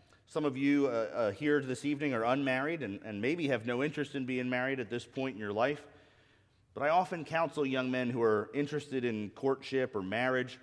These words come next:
it's important that you aim to become this sort of man now. Become the sort of man now that a young lady can want to marry. Don't promise to become that man once you get married.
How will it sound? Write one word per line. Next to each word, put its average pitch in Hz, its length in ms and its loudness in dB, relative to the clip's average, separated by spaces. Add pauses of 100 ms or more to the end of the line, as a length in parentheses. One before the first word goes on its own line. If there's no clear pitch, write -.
(1040)
it's 107 140 -10
important 180 460 4
that 143 120 0
you 160 680 -6
aim 156 340 -2
to 143 120 -10
become 127 680 0
this 139 300 0
sort 139 200 0
of 113 160 0
man 120 440 -2
now. 113 580 -2 (1000)
Become 180 400 2
the 180 80 4
sort 170 280 0
of 131 140 2
man 135 480 0
now 120 760 2 (160)
that 117 120 0
a 123 60 -2
young 127 340 0
lady 127 300 0
can 117 240 -4
want 120 220 -2
to 120 80 -6
marry. 110 420 -2
Don't 151 340 -2
promise 151 680 0
to - 120 -8
become 131 580 -2
that 120 280 0
man 110 380 -2
once 110 260 -4
you 110 80 -8
get 101 320 -2
married. 69 400 -10